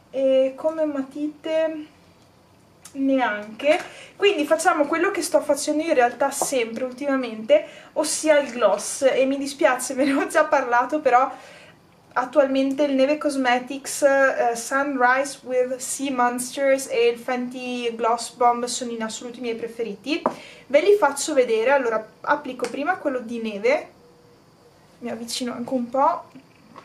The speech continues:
Questo è più sottile,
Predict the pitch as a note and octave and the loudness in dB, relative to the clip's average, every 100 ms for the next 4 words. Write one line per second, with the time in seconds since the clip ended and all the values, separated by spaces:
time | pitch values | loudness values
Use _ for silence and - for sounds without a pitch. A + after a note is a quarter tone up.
0 | _ _ _ _ _ _ _ _ _ _ | _ _ _ _ _ _ _ _ _ _
1 | _ _ - E4+ F#4+ - - G#4 - D4+ | _ _ -2 -2 -2 -2 2 4 4 4
2 | C#4 - D#4+ D#4+ G3+ - _ - - C4+ | 2 2 2 2 0 -6 _ -10 -4 -4
3 | - C4 C#4 D4+ G4+ A4+ | -4 -4 0 2 2 0